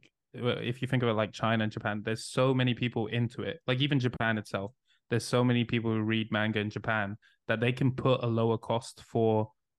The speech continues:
the chapters, that it's not as bad as whatever, you know, cost they're putting here. So it's just cheaper in general for them,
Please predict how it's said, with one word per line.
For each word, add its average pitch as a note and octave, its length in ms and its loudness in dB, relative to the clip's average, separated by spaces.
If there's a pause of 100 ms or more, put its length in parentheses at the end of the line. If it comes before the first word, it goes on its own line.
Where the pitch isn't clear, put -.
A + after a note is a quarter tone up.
(100)
the A#2 60 0
chapters, G#2+ 760 -4
that G2+ 180 0
it's - 140 -2
not A#2 160 4
as G#2+ 100 0
bad A2 320 0
as G#2 360 -2 (560)
whatever, A2 600 2 (440)
you A#2+ 140 0
know, G#2 140 2
cost - 320 -2
they're G#2+ 120 0
putting G#2+ 280 -4
here. G#2+ 280 0
So G2+ 380 -4
it's A2 140 -2
just - 180 -2
cheaper G#2 680 0
in A2 160 -2
general A2 340 2
for G2+ 160 -4
them, G2+ 300 -4